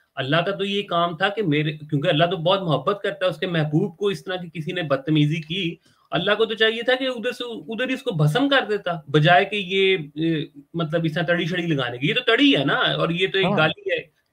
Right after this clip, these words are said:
Speaker 1: एक, तो
Speaker 2: तो
Speaker 1: एक बात
Speaker 2: बददुआ है, बददुआ है, सीधी सीधी।
Speaker 1: हाँ, अच्छा, ये तो हो गई ये। अब ये हो गया जो मुल्हिद point उठाते हैं सूरत पे। अब उस लड़के ने ये point बनाया था कि, अ, ये मक्कन सूरा है,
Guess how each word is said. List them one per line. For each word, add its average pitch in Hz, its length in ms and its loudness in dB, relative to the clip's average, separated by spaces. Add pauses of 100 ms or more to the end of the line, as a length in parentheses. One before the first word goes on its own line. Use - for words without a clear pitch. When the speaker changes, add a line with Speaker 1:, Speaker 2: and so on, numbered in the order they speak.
(160)
Speaker 1:
एक, 151 180 -4 (180)
तो - 60 -4
Speaker 2:
तो 202 160 4
Speaker 1:
एक 214 80 8
बात 202 100 8
Speaker 2:
बददुआ 220 360 6
है, 110 200 -2
बददुआ 220 460 4
है, 143 60 0
सीधी 190 280 -4
सीधी। 156 260 -12 (160)
Speaker 1:
हाँ, 143 280 -2 (340)
अच्छा, 143 360 -2
ये 196 200 0
तो 240 160 0
हो 175 120 2
गई 175 100 -2
ये। 151 320 -2
अब 170 140 0
ये 208 160 0
हो 180 140 -2
गया 208 140 -2 (180)
जो 180 380 -6
मुल्हिद 170 400 -4
point 147 280 -2 (140)
उठाते 151 340 -4
हैं 151 80 0
सूरत 139 340 -8
पे। 120 60 -8
अब - 200 -6
उस 226 240 -10
लड़के 202 280 -2
ने 262 80 -4
ये 247 140 -8
point 185 380 -6
बनाया 131 280 -4
था 139 300 -8 (580)
कि, 214 280 0 (280)
अ, 175 480 0
ये 180 280 0
मक्कन 165 360 -2
सूरा 175 320 -2
है, 175 220 -6